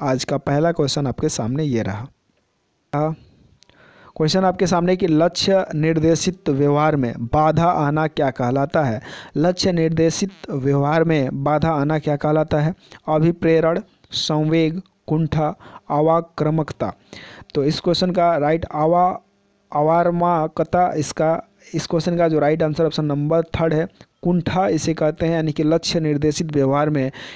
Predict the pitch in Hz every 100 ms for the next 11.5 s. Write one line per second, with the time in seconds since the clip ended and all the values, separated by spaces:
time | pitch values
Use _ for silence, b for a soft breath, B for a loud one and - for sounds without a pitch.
0 | B - 160 156 143 160 160 147 143 160
1 | 160 135 147 143 135 139 180 190 170 165
2 | 156 165 147 - - - 151 170 170 151
3 | 151 151 143 131 147 - 131 117 123 151
4 | - 95 87 b b b _ _ _ _
5 | _ - - - 165 165 175 165 165 175
6 | 190 B B B 147 - 170 170 196 190
7 | B B B - 165 170 185 - 175 -
8 | 170 185 185 160 143 160 143 170 175 202
9 | 175 165 156 165 180 151 135 143 151 156
10 | 139 147 B B - 143 139 - 147 151
11 | 165 185 139 143 143